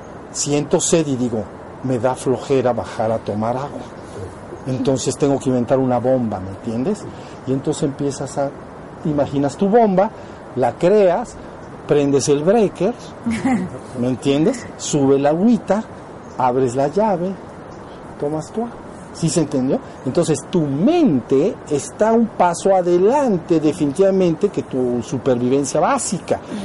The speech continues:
Y esa sí construye una civilización como la que conocemos, ¿no? Que ha causado tantos problemas ya y ya se está desconchiflando todo, ya algún día hablaremos de esto, pero de todas maneras ha creado una gran civilización.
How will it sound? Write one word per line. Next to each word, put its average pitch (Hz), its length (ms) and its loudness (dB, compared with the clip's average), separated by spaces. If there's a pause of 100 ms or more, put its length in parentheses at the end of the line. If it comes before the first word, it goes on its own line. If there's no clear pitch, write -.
(340)
Y 175 220 6
esa 160 220 2
sí 175 220 0
construye 135 420 0
una 131 140 2
civilización 113 640 -4
como 127 200 -2
la 127 120 0
que 123 100 -6
conocemos, 156 520 -2 (540)
¿no? 254 240 2
Que 107 100 -4
ha 107 80 -2
causado 120 380 0
tantos 240 500 0
problemas 139 400 2
ya 185 160 4
y 180 120 2
ya 127 160 2 (180)
se - 100 -12
está 131 160 0
desconchiflando 117 680 -4
todo, 180 160 2
ya 139 160 4
algún 131 380 -2
día 135 80 4
hablaremos 117 380 -2
de 165 60 0
esto, 160 160 -4
pero 113 180 -2 (260)
de 165 100 4
todas 196 200 6
maneras 170 300 2
ha 151 120 2
creado 151 220 4
una 135 180 0
gran 143 440 2
civilización. - 760 -8